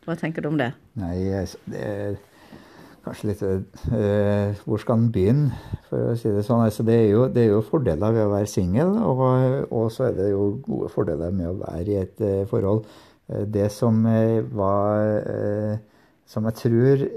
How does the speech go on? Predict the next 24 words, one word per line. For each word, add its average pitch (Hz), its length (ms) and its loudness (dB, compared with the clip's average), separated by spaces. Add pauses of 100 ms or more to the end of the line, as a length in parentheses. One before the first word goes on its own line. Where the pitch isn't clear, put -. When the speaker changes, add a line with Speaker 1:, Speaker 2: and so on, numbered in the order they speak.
Speaker 2:
er 104 160 2
noe 110 480 2
av 107 200 -2 (120)
kjernen 104 560 -2
i 95 240 0
det 101 240 0 (500)
til 110 200 0
å 110 100 0
begynne 110 400 4
med, 165 260 0
i 151 60 2
hvert 131 180 0
fall, 113 220 2
er 104 160 4
det 107 80 2
at, 110 260 -2
eh, 113 680 2 (560)
en 110 160 0
mann 113 300 6
som 127 140 0
er 123 100 4
singel 127 340 4
har, 113 400 2
eh, 107 480 -4